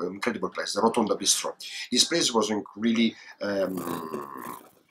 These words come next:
strange, because it was a, a, inside a deconsecrated church and a former cemetery in the middle of, uh, the center of Milano. But, uh, the real, uh, incredible thing was, uh,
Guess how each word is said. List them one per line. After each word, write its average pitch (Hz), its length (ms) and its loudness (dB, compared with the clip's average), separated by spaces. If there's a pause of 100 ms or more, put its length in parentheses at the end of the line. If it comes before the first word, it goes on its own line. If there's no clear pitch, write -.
(200)
strange, 110 560 6
because 107 240 0
it 110 80 0
was 123 180 8
a, 131 60 8
a, 98 400 2
inside 120 420 6
a 113 160 6
deconsecrated 120 760 2
church 123 480 4 (260)
and 113 100 2
a 104 80 2
former 98 360 4
cemetery 104 540 2 (200)
in 120 80 0
the 123 100 8
middle 123 460 6
of, 104 260 2
uh, 101 120 4 (260)
the 98 80 -2
center 98 320 4
of 95 80 -4
Milano. 78 420 0 (600)
But, 139 320 8
uh, 131 100 12 (100)
the 120 140 4
real, 127 500 6
uh, 101 120 4 (160)
incredible 117 400 6
thing 127 360 2
was, 98 300 2
uh, 95 140 4